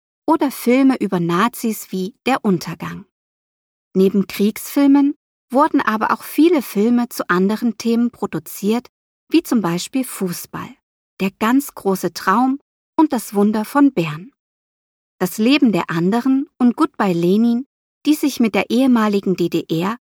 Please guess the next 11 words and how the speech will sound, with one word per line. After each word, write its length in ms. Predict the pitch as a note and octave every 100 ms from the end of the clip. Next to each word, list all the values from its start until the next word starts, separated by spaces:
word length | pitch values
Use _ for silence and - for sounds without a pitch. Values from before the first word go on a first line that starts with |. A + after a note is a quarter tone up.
| _ -
oder 220 | C#4+ B3+
der 140 | G#3
deutschen 480 | G3 F3+ E3+ - F3
Wiedervereinigung 880 | A3+ D4 - F3 F3 F3 F3 F#3 F3+
beschäftigen, 760 | F3+ - F3+ - G#3+ A3+ C4 _ -
sind 340 | - D#4 -
auch 240 | F3 D#3+ _
populär. 560 | E3+ - E3 D#3+ D#3+ A3 _ _ _ _ _ _ _ _ _ _
Einer 380 | G#3+ A3 A#3+ A#3
der 260 | A3 A3 G#3
wichtigsten 800 | C#4+ - C#4 - - A#3+ A#3